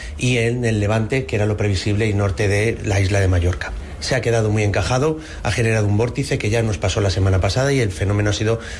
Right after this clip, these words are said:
bastante similar, con mucha menos intensidad de lluvia, pero sí esta lluvia se acumula a las situaciones que ya veníamos arrastrando de toda la semana. De hecho, hemos tenido un pico importante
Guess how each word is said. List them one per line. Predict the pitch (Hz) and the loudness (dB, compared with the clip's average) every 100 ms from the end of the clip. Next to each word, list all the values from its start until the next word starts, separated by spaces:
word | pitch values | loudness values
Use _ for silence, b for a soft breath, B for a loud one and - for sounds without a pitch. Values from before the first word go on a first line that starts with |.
| B | B
bastante | 110 98 110 104 | -2 0 0 0
similar, | - 92 92 92 B B B | 0 2 2 2 B B B
con | - 110 | 0 2
mucha | 123 123 | 2 2
menos | 117 110 101 | 0 0 0
intensidad | 101 104 - 104 | 0 0 2 2
de | 107 | 2
lluvia, | 131 151 175 | 2 2 0
pero | 175 135 156 156 B B | 0 0 -2 -4 B B
sí | - - 131 135 - - - - | -6 -2 -2 -2 -10 -14 -14 -12
esta | - 117 - | -6 -4 -2
lluvia | 117 123 135 127 | 0 0 0 -2
se | 123 | -2
acumula | 110 113 117 123 131 135 | -2 0 2 2 2 2
a | |
las | 120 | 0
situaciones | 120 131 110 117 113 | -2 -2 -2 -2 -2
que | 117 | -2
ya | 113 | 0
veníamos | 104 104 110 117 | 0 0 0 0
arrastrando | 113 101 104 110 | -2 0 0 0
de | 113 | 0
toda | 98 101 98 | 0 0 0
la | |
semana. | 98 87 87 87 - B B B B | 0 -2 -2 -2 -6 B B B B
De | 113 | -2
hecho, | 120 120 | 0 0
hemos | 139 131 | 0 2
tenido | 127 120 | 0 2
un | 113 | 2
pico | 107 143 131 | 0 -2 0
importante | 107 - - 127 113 104 | 0 0 0 0 0 -2